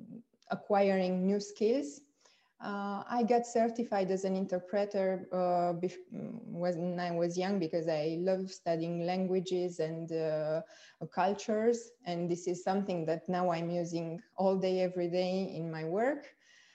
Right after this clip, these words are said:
Uh, I got certified as a mediator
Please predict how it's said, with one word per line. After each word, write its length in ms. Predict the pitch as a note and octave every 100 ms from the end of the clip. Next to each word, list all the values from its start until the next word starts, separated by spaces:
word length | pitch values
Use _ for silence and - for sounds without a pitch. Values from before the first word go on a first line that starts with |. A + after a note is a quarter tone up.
| _
Uh, 380 | - G#3 G#3 G#3
I 160 | - A#3+
got 260 | A#3 A#3 A#3
certified 640 | A#3 A3+ A#3 A#3 G#3 F#3+
as 100 | G3
a 60 | F#3+
mediator 760 | F#3+ F#3 F#3+ G#3 A3+ A3 A3